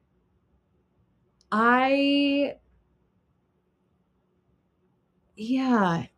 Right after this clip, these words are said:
I, I really liked a lot of the Starbase ones. I think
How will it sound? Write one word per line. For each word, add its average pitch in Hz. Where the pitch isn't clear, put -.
I, 220
I 214
really 226
liked 247
a 247
lot 208
of 220
the 233
Starbase 196
ones. 190
I 233
think 330